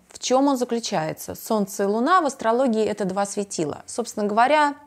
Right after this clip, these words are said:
мы можем не знать даже весь гороскоп человека, но ядро мы его знаем уже только от того, что мы знаем,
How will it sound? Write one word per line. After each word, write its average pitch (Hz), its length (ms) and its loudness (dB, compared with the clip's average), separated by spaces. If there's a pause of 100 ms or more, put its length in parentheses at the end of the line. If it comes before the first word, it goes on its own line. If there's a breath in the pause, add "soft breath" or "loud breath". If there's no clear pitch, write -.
(120)
мы 220 100 -2
можем 226 280 4
не 240 100 4
знать 254 280 0
даже 196 240 0
весь 196 180 0
гороскоп 208 400 -4
человека, 214 640 0
но 220 100 4
ядро 233 400 6
мы 277 160 4
его 185 300 2 (300 loud breath)
знаем 208 360 4
уже 208 200 2
только 196 320 -2
от 190 100 -4
того, 277 220 2
что 247 160 -2
мы 208 100 0
знаем, 190 420 -2